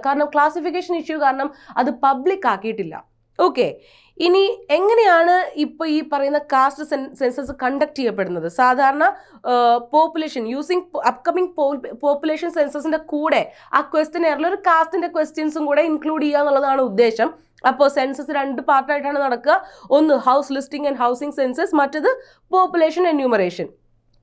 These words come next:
ഇതിൻ്റെ കൂടെയാണ്. ഇത് എപ്പോൾ നടക്കുമെന്നുള്ളത്,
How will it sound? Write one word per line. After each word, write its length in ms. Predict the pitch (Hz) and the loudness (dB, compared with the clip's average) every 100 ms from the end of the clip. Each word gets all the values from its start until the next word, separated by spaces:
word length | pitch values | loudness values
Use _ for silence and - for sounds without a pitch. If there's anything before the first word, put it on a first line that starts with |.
| - | -6
ഇതിൻ്റെ 240 | 233 294 339 | -2 0 -2
കൂടെയാണ്. 440 | 330 302 320 214 196 226 | 0 4 6 4 2 0
ഇത് 120 | 233 220 226 | 2 4 4
എപ്പോൾ 280 | 220 - 349 | 2 0 2
നടക്കുമെന്നുള്ളത്, 800 | 285 285 - 349 349 330 311 302 | 2 0 -2 -2 2 2 2 2